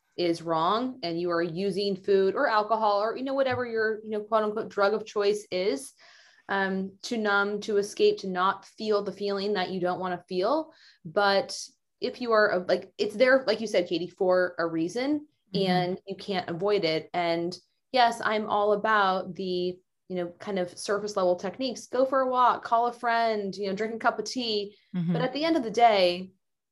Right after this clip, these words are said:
Speaker 1: those are kind of Band-Aids as well, because it's most likely not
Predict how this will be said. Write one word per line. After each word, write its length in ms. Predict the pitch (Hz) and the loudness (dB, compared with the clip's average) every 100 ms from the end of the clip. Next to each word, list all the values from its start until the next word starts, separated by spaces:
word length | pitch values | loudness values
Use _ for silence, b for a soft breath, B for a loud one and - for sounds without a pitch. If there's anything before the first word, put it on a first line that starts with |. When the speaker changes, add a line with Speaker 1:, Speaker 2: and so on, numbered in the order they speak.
| - | -6
Speaker 1:
those 280 | 180 254 269 | 0 2 0
are 40 | |
kind 200 | 254 262 | -2 -2
of 80 | 202 | 0
Band-Aids 420 | 196 214 214 208 | 0 4 4 4
as 120 | 180 | 0
well, 420 | 185 190 - - _ _ | 2 2 2 -4 _ _
because 640 | 214 214 214 196 196 - - | -12 -4 0 2 0 -4 -6
it's 200 | 208 208 | -4 -2
most 320 | 196 214 220 | 0 0 2
likely 440 | 208 196 196 190 | 0 0 -2 -4
not 420 | 185 175 170 170 | -2 -2 -2 -2